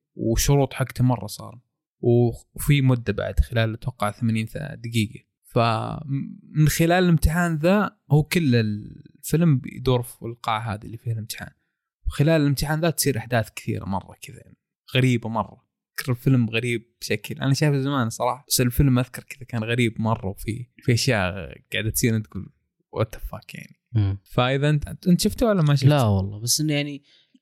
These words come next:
Speaker 2: يا أخي شوف
Speaker 1: أنصحك
Speaker 2: بوستره
Speaker 1: تشوف.
Speaker 2: يعني، بس تعرف اللي
Speaker 1: ترى زي، زي بوستر ديفل أتوقع كذا.
Speaker 2: إيه، إيه. بسيط خفيف لطيف، وتدخل تلقاه عميق.
Speaker 1: واحد،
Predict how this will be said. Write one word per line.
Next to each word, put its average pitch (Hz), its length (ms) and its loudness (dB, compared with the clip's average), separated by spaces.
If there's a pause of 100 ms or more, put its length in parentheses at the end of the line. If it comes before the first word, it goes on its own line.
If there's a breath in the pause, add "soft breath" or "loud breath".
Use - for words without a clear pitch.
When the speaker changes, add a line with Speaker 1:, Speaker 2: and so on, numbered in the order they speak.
(100)
Speaker 2:
يا 139 160 2
أخي 139 180 2
شوف - 100 0
Speaker 1:
أنصحك 156 220 2
Speaker 2:
بوستره 120 360 0
Speaker 1:
تشوف. 92 100 -10
Speaker 2:
يعني، 95 380 -18
بس - 520 -8
تعرف 120 340 0
اللي 98 480 -14 (140)
Speaker 1:
ترى 180 340 2
زي، 170 240 0
زي 196 200 4
بوستر 135 500 0
ديفل 110 360 -2
أتوقع - 580 -6
كذا. - 320 -16
Speaker 2:
إيه، 101 200 -2
إيه. 98 240 -14 (360)
بسيط 120 360 0
خفيف 104 340 -8
لطيف، 110 400 -8
وتدخل 101 500 -8
تلقاه 98 360 -8
عميق. 87 360 -12 (200)
Speaker 1:
واحد، 78 320 -2